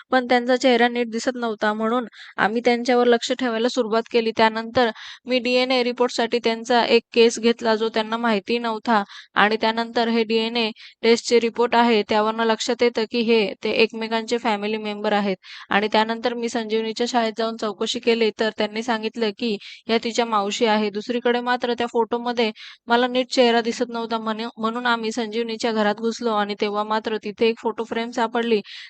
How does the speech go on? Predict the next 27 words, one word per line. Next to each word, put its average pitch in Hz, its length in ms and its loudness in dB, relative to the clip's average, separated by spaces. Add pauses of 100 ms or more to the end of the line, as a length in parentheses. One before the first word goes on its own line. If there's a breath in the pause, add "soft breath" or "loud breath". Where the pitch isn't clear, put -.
त्यामध्ये 254 440 4
स्पष्ट 262 420 -2
अशी 240 340 2 (1000)
संजीवनी 233 420 0
मॅडमचा 233 400 2
चेहरा 233 320 4
दिसत 233 300 -2
होता, 220 220 0
पण 226 300 -2
तिच्या 240 180 -2
बहिणीचा 226 440 -2
चेहरा 233 300 0
मात्र 226 280 -2
आम्हाला 214 320 2
दिसला 214 340 -4
नाही 220 280 -2 (360 loud breath)
आणि 226 300 2
त्यामुळे 247 500 2 (300 loud breath)
आता 226 260 4
मास्कमॅन 233 540 0
नक्की 240 260 -8
कोण 247 280 -2
आहे 240 240 2
हे 226 200 0
लक्षात 226 380 -2
आलं 208 240 2
नाही. 208 280 -4